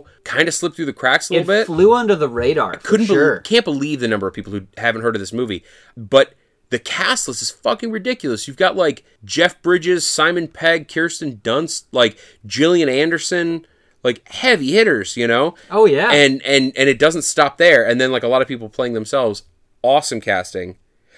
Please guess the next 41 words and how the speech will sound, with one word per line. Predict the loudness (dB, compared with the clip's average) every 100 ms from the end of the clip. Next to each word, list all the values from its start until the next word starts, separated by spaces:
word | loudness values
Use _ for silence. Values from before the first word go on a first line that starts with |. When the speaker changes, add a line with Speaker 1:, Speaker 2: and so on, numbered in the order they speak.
| _ 0
Speaker 1:
Also, | 2 4 2
another | 0 -4
thing | -6 -4
that | -2
I |
was | -4 -6
very | -8 -8
surprised | -12 -8 -8 -8
at | -10 -8
in | -12
this | -12
movie, | -12 -10 -10 -12 -6
um, | -4 -4 -6
that | -8 -4
I | -4
noticed | -2 -4 -4 -6 -8
this | -10 -8
time, | -6 -6 -8 _ _ _ _ _
is | -6 -6 -10 _
the | -4 -4
physical | -4 -4 -4 -4 -6
comedy | -4 -2 -2 -2 -6
is | -6
amazing. | -8 -10 -12 -14 -18 -20 _ 0
Speaker 2:
Oh, | 2 2 -2 -14
yes. | -6 -4 -4 -6 -16 -20 _
Speaker 1:
Like, | 0 0 0 _
whoever | 0 2
wrote | 2 0
the | -4
physical | -6 -6 -6
comedy | -4 -4 -4
in | -8
this | -10
movie | -12 -12 -14
could | -16
happily | -8 -8 -6 -8 -8
have | -10 -12
written | -12 -12 -16
for, | -16 -14
like, | -14 -14